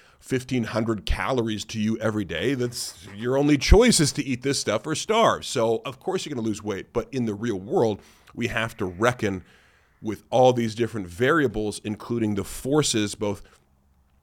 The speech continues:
uh, you know, familial and societal, telling you,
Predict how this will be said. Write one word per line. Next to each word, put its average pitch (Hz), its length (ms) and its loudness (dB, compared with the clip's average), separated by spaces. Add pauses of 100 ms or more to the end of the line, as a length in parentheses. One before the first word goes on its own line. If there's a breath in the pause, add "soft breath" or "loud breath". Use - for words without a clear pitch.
(120)
uh, 101 300 -6
you 104 120 -2
know, 95 260 -6 (300 soft breath)
familial 127 960 2
and 87 280 -6
societal, 113 800 2
telling 110 380 -2
you, 101 200 0